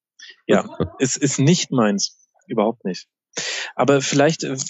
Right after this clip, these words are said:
Speaker 1: da kann ich auch verweisen auf die hervorragende Seite Stadionwurst Punkt, ich glaube, D E oder com. Probiert einfach beides aus. Da gab's mal sehr ausführliche Bratwurst-Tests und, ähm, kann man sich durchaus mal zu Gemüte führen.
Speaker 2: Weißt du denn noch, wer gewonnen hat?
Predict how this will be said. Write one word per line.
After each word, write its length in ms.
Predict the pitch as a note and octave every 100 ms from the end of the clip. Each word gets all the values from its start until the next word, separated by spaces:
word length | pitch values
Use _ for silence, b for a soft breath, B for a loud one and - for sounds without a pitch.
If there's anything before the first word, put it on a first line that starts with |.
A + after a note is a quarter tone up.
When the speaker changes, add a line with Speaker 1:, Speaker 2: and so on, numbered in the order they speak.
| -
Speaker 1:
da 160 | C#3+ E3+
kann 180 | G3
ich 100 | F#3 D#3+
auch 80 |
verweisen 440 | D3+ C3 B2 D3+ D3
auf 100 | B2
die 100 | A#2+
hervorragende 500 | G#2+ C#3 D#3+ D3 C#3
Seite 280 | B2 C3 C3+
Stadionwurst 1000 | - C3 F3 A2+ G#2 G#2+ A2+ - - - -
Punkt, 400 | D3+ D#3 D#3+ -
ich 180 | - -
glaube, 440 | G#2+ G#2 D3+ D3+
D 160 | C3+ A#2
E 320 | A#2 C3+ F#3 - _ _ -
oder 220 | C#3+ D3
com. 280 | - C#3+ D#3
Probiert 340 | C3+ B2 C#3+
einfach 260 | B2+ B2 -
beides 320 | A2 A2 A2
aus. 280 | A2+ C#3+ - B B B
Da 100 | A#2+
gab's 280 | A#2 C#3+ -
mal 120 | C#3+
sehr 220 | A#2+ C3+ C#3+
ausführliche 540 | C#3 - C#3+ C3+ B2+
Bratwurst-Tests 1120 | - A2+ C3+ - G2 - - C#3 - - -
und, 300 | B2+ A#2+ A#2 -
ähm, 300 | A#2 A#2+ - - B B B -
kann 120 | D3
man 100 | E3
sich 120 | D3
durchaus 340 | D#3 D3+ - -
mal 140 | C3
zu 160 | - C3+
Gemüte 380 | C3 C3+ C3+
führen. 400 | G2+ G2 F#2 F2+ _
Speaker 2:
Weißt 260 | G2 B2+ -
du 40 |
denn 160 | A#2 A2
noch, 180 | A2 A2
wer 120 | G#2
gewonnen 420 | F#2+ G#2+ A2 F2+
hat? 220 | G2 C3